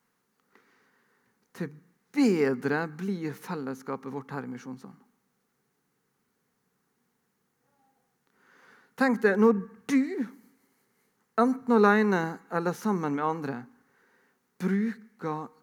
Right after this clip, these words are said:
tid på å lese eller høre Guds ord,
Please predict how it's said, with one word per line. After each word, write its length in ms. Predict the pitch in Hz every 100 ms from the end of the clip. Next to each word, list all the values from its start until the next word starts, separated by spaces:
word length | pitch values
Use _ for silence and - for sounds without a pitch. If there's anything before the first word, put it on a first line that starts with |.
| _
tid 360 | - 175 147 -
på 140 | - 147
å 60 | 143
lese 720 | 147 151 170 170 - 147 143 185 - _ _ -
eller 220 | 131 120
høre 260 | 147 147 139
Guds 240 | 139 - 127
ord, 140 | 110